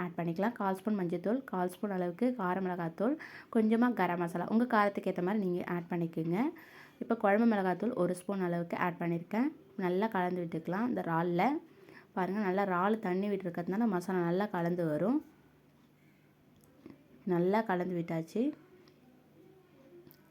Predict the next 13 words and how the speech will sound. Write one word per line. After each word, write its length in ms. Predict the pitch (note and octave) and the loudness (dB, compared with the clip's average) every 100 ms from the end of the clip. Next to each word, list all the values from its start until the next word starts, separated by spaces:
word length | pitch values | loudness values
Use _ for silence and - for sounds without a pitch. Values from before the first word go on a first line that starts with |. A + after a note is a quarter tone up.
| - - | -8 0
இப்போ 160 | A3+ A#3+ | 2 4
நம்ம 200 | A3+ F#3 F#3 | 4 4 0
வந்து 200 | F#3 A3 B3+ G3 E3+ E3+ F3+ | 2 6 6 6 2 0 2
இறால் 280 | G3 A#3 B3+ | 6 8 6
வந்து 200 | F#3+ G3+ G3+ | 4 2 2
முங்குற 260 | G3 A3 G#3+ | 2 2 2
அளவுக்கு 300 | F#3+ F#3 F#3 F#3 | 2 -2 -2 -2
மட்டும் 240 | E3+ A3+ | 0 0
தண்ணி 240 | F#3 F#3 G3+ F3+ | 0 0 0 -2
ஆட் 140 | F3 | -2
பண்ணிக்கலாம். 440 | F3 E3+ F3+ G#3+ - F#3+ | -2 -2 -2 -2 -2 -4
நம்ம 220 | F#3+ G3 F3+ | -2 0 0
அதிகமா 320 | G3 A3 | 0 2